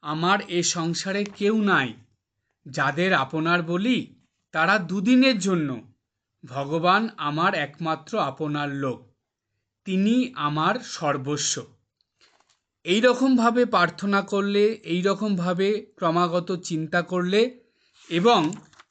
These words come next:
এই রকম ভাব নিয়ে জপ করলে, ধ্যান করলে, তবেই দি-, মনের মধ্যে বা মনের উপরে এই ত্যাগের প্রলেপ বা বৈরাগ্যের আবরণ সৃষ্টি হয়।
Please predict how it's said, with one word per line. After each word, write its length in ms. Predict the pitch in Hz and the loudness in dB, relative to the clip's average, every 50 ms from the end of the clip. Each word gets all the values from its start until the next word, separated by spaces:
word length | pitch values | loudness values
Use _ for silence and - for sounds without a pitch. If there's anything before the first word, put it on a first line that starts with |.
| _ _ _ _ _ | _ _ _ _ _
এই 220 | - 175 202 226 240 | -4 0 2 2 4
রকম 380 | 254 254 247 247 254 262 240 | 4 2 2 2 2 2 2
ভাব 380 | 180 147 143 165 175 180 175 196 | 2 2 2 4 4 4 4 2
নিয়ে 460 | 208 208 220 220 226 233 247 247 262 - _ _ _ _ _ _ _ _ _ _ _ _ _ _ - | 2 2 4 4 2 2 2 -2 -6 -10 _ _ _ _ _ _ _ _ _ _ _ _ _ _ -12
জপ 400 | 135 - 170 175 180 196 175 - - | -4 0 2 4 4 2 0 -2 -2
করলে, 600 | - 202 196 196 196 190 208 220 247 294 - - _ _ _ _ - - | 2 2 2 2 4 4 4 2 2 0 -6 -14 _ _ _ _ -20 -16
ধ্যান 380 | 127 120 139 160 175 208 214 214 | -8 -4 0 2 2 2 2 2
করলে, 560 | 214 196 160 139 131 143 135 131 123 - _ _ _ _ _ _ _ _ _ - | 2 2 2 2 2 0 -2 -4 -6 -10 _ _ _ _ _ _ _ _ _ -4
তবেই 580 | 180 165 170 165 196 220 240 254 254 254 - - _ _ - 160 | 0 0 2 4 4 4 4 4 2 -2 -6 -12 _ _ -18 -12
দি-, 240 | 139 151 170 170 | -6 -4 -2 -2
মনের 380 | 151 151 156 160 165 180 190 185 185 - _ _ - | 0 2 2 2 2 2 2 0 -2 -6 _ _ -10
মধ্যে 540 | 165 156 156 151 147 151 - 190 202 226 233 | -8 -6 -6 -6 -8 -8 -4 -4 -4 -4 -4
বা 160 | 180 170 160 | -4 -4 -2
মনের 360 | 151 147 147 147 160 165 156 | 0 0 0 0 0 0 0
উপরে 560 | 156 147 147 156 156 160 196 247 294 - - _ _ _ _ _ _ _ _ _ - | -2 -4 -4 -2 -2 0 0 0 -2 -4 -12 _ _ _ _ _ _ _ _ _ -8
এই 140 | 156 156 151 | -6 -6 -6
ত্যাগের 720 | 151 - - 180 165 170 170 160 226 247 262 254 247 - | -6 -4 0 2 2 2 2 2 2 2 2 2 0 0
প্রলেপ 540 | 208 185 185 185 180 156 - - - _ _ _ _ _ _ _ _ _ _ _ _ _ - | 2 4 4 6 4 2 0 -4 -12 _ _ _ _ _ _ _ _ _ _ _ _ _ -4
বা 140 | 156 160 165 | 0 0 0
বৈরাগ্যের 800 | 147 131 151 165 175 190 185 208 214 214 208 180 175 233 233 226 | 0 2 4 4 6 6 6 6 6 6 4 2 2 4 4 4
আবরণ 520 | - 156 151 147 156 165 170 180 208 240 | 4 2 2 2 2 2 2 2 2 0
সৃষ্টি 560 | 226 - - - 147 131 - - - - 170 147 | -2 -4 -6 -8 -8 -6 -8 -8 -8 -8 -8 -8
হয়। 360 | 113 139 147 156 147 120 | -4 0 2 4 4 2